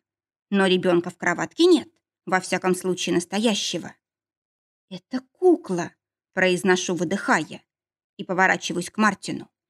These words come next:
Его рот превратился в тонкую линию, а глаза в щелочки. Он весь трясется. «Придди составляет мне компанию, пока я работаю здесь»,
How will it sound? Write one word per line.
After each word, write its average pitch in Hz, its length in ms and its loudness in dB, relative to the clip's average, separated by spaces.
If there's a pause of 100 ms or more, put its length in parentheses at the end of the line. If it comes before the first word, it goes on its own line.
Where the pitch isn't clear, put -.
(200)
Его 180 320 0
рот 254 240 2
превратился 190 580 -2
в 185 80 -10
тонкую 190 420 -2
линию, 220 400 2 (260)
а 202 80 -4
глаза 185 340 0
в 185 40 -8
щелочки. - 720 -4 (380)
Он 185 200 2
весь 175 220 -2
трясется. - 640 -4 (960)
«Придди 196 540 0
составляет 180 760 -2
мне 185 220 0
компанию, 208 640 2
пока 185 280 0
я 185 180 4
работаю 185 540 0
здесь», 185 580 -6